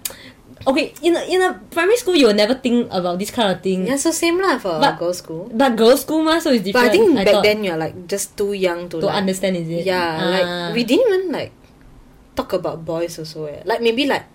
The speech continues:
Speaker 2: idols, that kind. Like, 'cause
Speaker 1: Ah.
Speaker 2: I liked K-pop in primary school also.
Speaker 1: Oh, okay, okay, okay.
Speaker 2: So then, like,
Speaker 1: Started early.
Speaker 2: is
Speaker 1: Started
Speaker 2: that
Speaker 1: young.
Speaker 2: <laughs> started young, yeah.
Speaker 1: Can you all see? Started young.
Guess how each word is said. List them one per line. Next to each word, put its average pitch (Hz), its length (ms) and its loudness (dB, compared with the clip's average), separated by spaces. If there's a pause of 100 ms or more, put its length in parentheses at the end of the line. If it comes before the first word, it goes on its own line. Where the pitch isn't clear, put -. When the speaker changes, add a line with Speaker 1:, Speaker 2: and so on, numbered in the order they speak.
(180)
Speaker 2:
idols, 165 640 -6
that - 180 -10
kind. 156 300 -10
Like, 185 280 0
'cause 185 140 2
Speaker 1:
Ah. 202 60 4
Speaker 2:
I 190 40 4
liked 196 300 -2
K-pop - 440 -8
in 156 340 -10 (280)
primary 175 240 -2
school 165 240 -6
also. 151 240 -12
Speaker 1:
Oh, 170 320 -8
okay, 175 160 -8
okay, 170 240 -12
okay. 185 60 -12
Speaker 2:
So 202 100 -2
then, 185 240 0
like, 151 160 -6
Speaker 1:
Started 190 320 -4
early. 180 380 -4
Speaker 2:
is - 60 -16 (100)
Speaker 1:
Started 247 100 8
Speaker 2:
that - 80 4
Speaker 1:
young. 240 300 2
Speaker 2:
<laughs> - 80 -12
started 202 220 2
young, 180 200 2
yeah. 180 80 -2
Speaker 1:
Can 220 120 4
you 214 60 2
all 233 60 2
see? 226 200 -8
Started 202 340 -6
young. 196 260 -6